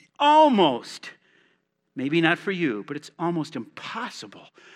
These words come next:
for me to do anything out of a pure heart. Sorry.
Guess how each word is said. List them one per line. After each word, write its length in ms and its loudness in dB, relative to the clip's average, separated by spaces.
for 160 -6
me 160 -4
to 80 -4
do 320 -6
anything 600 -2
out 160 -10
of 80 -10
a 60 -8
pure 320 -8
heart. 400 -10
Sorry. 760 2